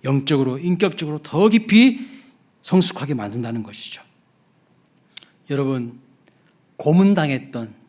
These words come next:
심한 고문을 많이 당했던 천상병 시인이라는 분이 있어요. 천상병.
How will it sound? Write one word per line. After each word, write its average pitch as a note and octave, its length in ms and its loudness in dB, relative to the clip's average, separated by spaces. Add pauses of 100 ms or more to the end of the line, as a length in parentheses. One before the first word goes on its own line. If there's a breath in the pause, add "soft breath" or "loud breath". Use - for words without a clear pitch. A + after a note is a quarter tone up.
(320)
심한 A#3 600 -2
고문을 E3+ 380 2
많이 C#3+ 320 0
당했던 B2 600 -8 (560 soft breath)
천상병 G3 1120 0
시인이라는 D#3+ 560 -2
분이 B2+ 180 -8
있어요. G#2+ 320 -14
천상병. D#3+ 680 -8